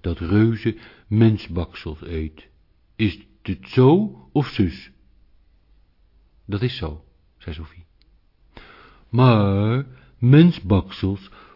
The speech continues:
Speaker 1: vermorzelt elkaar de hele tijd. Zij schietert met geweren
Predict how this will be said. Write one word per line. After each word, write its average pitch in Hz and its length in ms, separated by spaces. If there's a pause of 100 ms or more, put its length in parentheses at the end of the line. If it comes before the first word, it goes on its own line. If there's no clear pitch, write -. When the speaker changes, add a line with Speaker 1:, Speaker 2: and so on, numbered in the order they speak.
Speaker 1:
vermorzelt 110 1080
elkaar 92 760 (140)
de 110 80
hele 107 760
tijd. 147 520 (840)
Zij 113 200
schietert 120 440
met 98 180
geweren 95 680